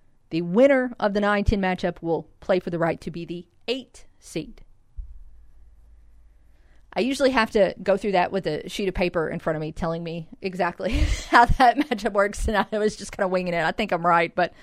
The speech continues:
uh, that play-in tournament, uh, it adds a new degree of excitement, definitely, but a little bit of uncertainty as well because, of course, the Grizzlies have to sit around and wait and see who their opponent will be, although, again, they'll find out tonight. It will either be the L A Lakers or the Minnesota T-,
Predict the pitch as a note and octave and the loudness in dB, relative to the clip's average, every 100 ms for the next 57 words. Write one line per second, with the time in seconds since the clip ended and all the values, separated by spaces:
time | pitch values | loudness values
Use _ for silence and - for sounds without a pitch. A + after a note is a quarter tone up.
0 | - - - - - G3 G3+ A3+ - C4+ | -20 -20 -20 -18 2 4 6 4 4 4
1 | C#4 C4+ C4+ A#3+ A#3 A3+ A3 - G3+ F3+ | 4 4 6 6 6 2 2 2 2 4
2 | C#4+ C4+ C#4+ C#4 C4 C4+ A3 A#3 A#3+ G3+ | 6 8 8 6 2 2 2 2 2 -2
3 | - G#3+ G#3 G#3+ G#3 F#3 F#3+ G3+ F#3 F#3 | 0 2 2 -2 -4 -2 -2 -2 -6 -6
4 | F#3+ _ _ _ _ _ _ - G3+ F#3+ | -8 _ _ _ _ _ _ 2 2 4
5 | G3+ A3 A3+ A3 G#3 G#3 A3+ A3 G#3+ F#3 | 2 2 2 2 0 -2 -2 -2 -2 2
6 | F#3+ G#3 G3 - F3+ - F#3 G3 F3 G#3 | 4 6 4 0 -4 -2 -2 -2 0 0
7 | A#3+ F3 - _ _ _ _ _ - F#3+ | 0 -6 -8 _ _ _ _ _ -4 -2
8 | - G3 G3 F3+ F3 F3+ E3 F3 E3 F3 | -2 0 0 2 2 2 0 -6 -4 -2
9 | E3+ D3+ D#3 D#3 - D#3+ - E3 D#3 F3 | -2 0 0 0 -4 -4 -6 -4 -2 -2
10 | D#3+ D#3+ E3+ E3 D#3+ D#3 - E3+ E3 D3+ | 0 -2 -2 -4 -4 -4 -2 0 2 0
11 | - E3 E3 - A#3 C4 C#4 C#4+ D#4+ D#4+ | -2 -4 -2 2 4 4 2 0 -2 0
12 | D#4 D#4 A#3+ A3+ G#3+ A3+ A#3+ A3 G#3+ B3+ | -2 -4 -4 -4 0 2 4 4 2 0
13 | E3 - - - - - - - G#3+ A#3+ | -4 -8 -14 -20 -20 -20 -12 -2 0 2
14 | G#3+ F3+ F3+ F3 E3 E3 | 0 0 0 0 -2 -4